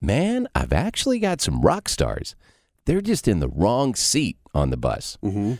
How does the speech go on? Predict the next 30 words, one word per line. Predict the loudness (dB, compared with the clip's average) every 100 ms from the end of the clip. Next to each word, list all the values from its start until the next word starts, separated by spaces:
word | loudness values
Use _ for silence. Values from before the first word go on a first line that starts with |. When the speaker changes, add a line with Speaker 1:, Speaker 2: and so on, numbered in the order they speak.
| 2
Speaker 1:
I | 4
don't | 4
need | 0 0
to |
kick | 2 2 2
'em | 0
off | 0
the | -2
bus. | 2 2 0 -8 -18 -8 -2
I |
need | 0 2
to | 2
rearrange | 4 2 2 2 2 0
the | -2
seats | -2 0 -2 -2
here. | -2 -2 -8 -16 -20 -2
And | 2 4
I | 4
may | 2 0
find | 0 0 2
that | 2
I | 2 2
have | 2 -2 0
some | -2
people | 0 0 2 4
who | 4
have | 2 0
some | 0 0
great | 0 0 0 -2
skills | -4 0 2 2 -2